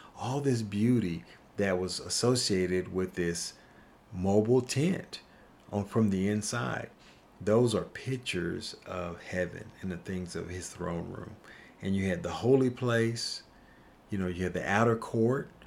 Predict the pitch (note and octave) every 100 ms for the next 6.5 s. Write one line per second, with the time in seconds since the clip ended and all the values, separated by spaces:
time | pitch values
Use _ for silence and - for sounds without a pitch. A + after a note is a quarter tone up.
0 | - - - - F#2 F2 F2 E2+ A2+ C3
1 | B2+ B2 - A2+ A2 A2+ A2+ - - -
2 | - F#2+ F2+ F#2+ F2+ F#2 F2 - A2 G#2+
3 | G2+ E2+ E2+ F2+ F2+ F2 F2 - - -
4 | - - F#2 F#2+ F2+ F#2 F2 A2 A#2 G#2+
5 | F2+ E2 - - - F#2 - - A2 -
6 | F#2 F2 F2 F2